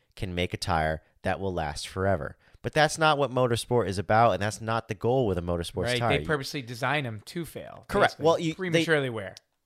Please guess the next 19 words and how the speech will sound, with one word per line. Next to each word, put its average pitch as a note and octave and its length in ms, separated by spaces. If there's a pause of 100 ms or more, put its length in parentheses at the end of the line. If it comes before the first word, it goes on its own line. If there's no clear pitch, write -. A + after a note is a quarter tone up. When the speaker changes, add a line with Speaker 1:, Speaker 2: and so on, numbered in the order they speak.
(280)
Speaker 1:
to G#3 140
wear. C3 460
They, A#2+ 100
they C#3 260
design C#3 320
'em E3 100
to C#3+ 120
degrade G2+ 720 (100)
to - 100
cause G2 540
strategy G#2 480
during F#2 240
the E2 80
race, F#2 260
because G#2 180
it'd A2 100
be A2+ 100
no D3+ 400
fun G#2 420